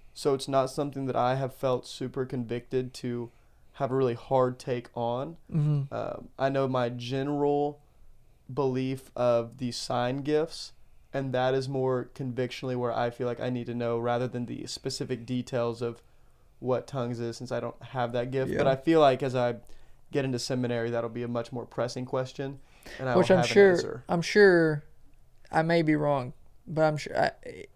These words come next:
Speaker 2: odds are when you go to seminary, you'll probably lean more conservative, you would think, right?
Speaker 1: <laughs> Well,
Speaker 2: Y-,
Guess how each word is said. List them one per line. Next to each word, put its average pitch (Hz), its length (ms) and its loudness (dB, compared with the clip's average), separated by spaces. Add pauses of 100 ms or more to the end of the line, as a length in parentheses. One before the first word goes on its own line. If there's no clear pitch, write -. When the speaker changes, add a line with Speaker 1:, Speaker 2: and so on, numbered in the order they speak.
(580)
Speaker 2:
odds 180 260 12
are 175 160 12
when 170 140 6
you 165 80 0
go 165 120 8
to 165 60 6
seminary, 156 540 2
you'll 151 120 4
probably 156 540 4
lean 156 280 -2
more 151 240 0
conservative, 143 840 -2 (100)
you 143 140 -4
would 135 140 -6
think, 143 260 -2
right? 143 380 0
Speaker 1:
<laughs> - 60 -20 (1040)
Well, 156 260 2
Speaker 2:
Y-, - 40 -8